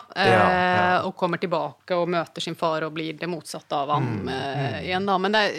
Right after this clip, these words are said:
Speaker 2: selvfølgelig det underliggende her er jo også den store ironien i at man i ettertid i hvert fall har, har sna-, snakker om mange av disse tankeretningene som deler av en identitetspolitikk, altså
Speaker 1: Mm.
Speaker 2: identitet som blir et veldig tomt ord i den,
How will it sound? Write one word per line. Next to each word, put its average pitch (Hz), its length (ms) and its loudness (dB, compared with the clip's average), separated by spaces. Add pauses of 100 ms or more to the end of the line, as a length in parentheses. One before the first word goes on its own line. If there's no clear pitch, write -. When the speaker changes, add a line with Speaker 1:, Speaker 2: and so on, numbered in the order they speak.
(140)
Speaker 2:
selvfølgelig 190 400 -6
det 190 80 -2
underliggende 175 400 -2
her 185 160 4
er 165 80 0
jo 175 80 0
også 175 220 -4 (100)
den 175 160 -2
store 175 300 -6
ironien 175 340 -6
i 160 80 -6
at 165 140 -8 (180)
man 170 220 -4 (580)
i 139 140 -10
ettertid 170 340 -10
i 175 60 -6
hvert 202 160 -2
fall 165 180 -4
har, 165 140 0 (240)
har 180 180 -6
sna-, 185 160 -4
snakker - 400 -2
om 185 80 2
mange 170 160 0
av 170 80 -2
disse 170 160 -8
tankeretningene 170 640 -4
som 170 320 -8
deler 170 300 -2
av 156 180 -2
en 160 400 -6
identitetspolitikk, 180 1040 -2
altså 175 240 0
Speaker 1:
Mm. 180 80 2
Speaker 2:
identitet 175 720 -2 (600)
som 220 180 6
blir 185 160 6
et 202 140 6
veldig 190 180 2
tomt 190 240 -2
ord 214 320 0
i 190 160 0
den, 180 220 4